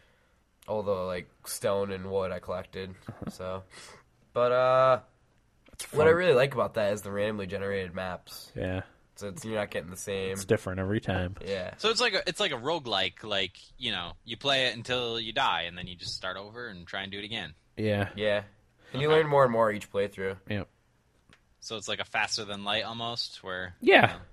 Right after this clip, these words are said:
Speaker 2: Yeah,
Speaker 3: you do your
Speaker 2: kinda.
Speaker 3: best.
Speaker 2: The, the difference is, is, uh, Faster Than Light has a clearly defined objective at the beginning of the game,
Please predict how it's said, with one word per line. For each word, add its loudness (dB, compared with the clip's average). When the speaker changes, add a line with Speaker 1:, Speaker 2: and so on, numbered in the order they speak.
Speaker 2:
Yeah, 8
Speaker 3:
you 10
do 2
your 8
Speaker 2:
kinda. 8
Speaker 3:
best. 2
Speaker 2:
The, 10
the 8
difference 8
is, 10
is, 4
uh, -2
Faster 8
Than 4
Light 6
has 6
a 6
clearly 6
defined 2
objective 4
at 2
the 0
beginning -2
of -2
the -2
game, 0